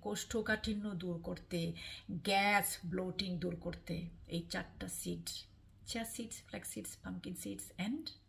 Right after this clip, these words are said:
সানফ্লাওয়ার সিডস। আর তেলের যে ব্যাপারটা, আমার মনে হয় অনেকে জানেন যে যখন তেলটা আমরা চুলায় হিট করি, it's becomes poisonous। তো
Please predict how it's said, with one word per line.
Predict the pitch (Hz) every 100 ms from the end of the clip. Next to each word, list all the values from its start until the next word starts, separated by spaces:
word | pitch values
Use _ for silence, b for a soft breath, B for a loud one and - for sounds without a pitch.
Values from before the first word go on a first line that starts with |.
| -
সানফ্লাওয়ার | - 160 - -
সিডস। | - - - - - - -
আর | 175 -
তেলের | 220 233
যে | 208
ব্যাপারটা, | 226 185 180 - 190 190 -
আমার | 175 180
মনে | 180 180
হয় |
অনেকে | 180 175 196
জানেন | 170 165 170 233 214
যে | - 202 240 B B B
যখন | 175 190 208 196
তেলটা | - 208 208 220 202
আমরা | 185 190
চুলায় | - 208 196 196 160
হিট | 214 -
করি, | 214 202 202 - - -
it's | 185 - - - 190
becomes | 165 196 233 339 - - - - - -
poisonous। | 170 175 - - 170 - B B B B B B B - - - -
তো | 262 277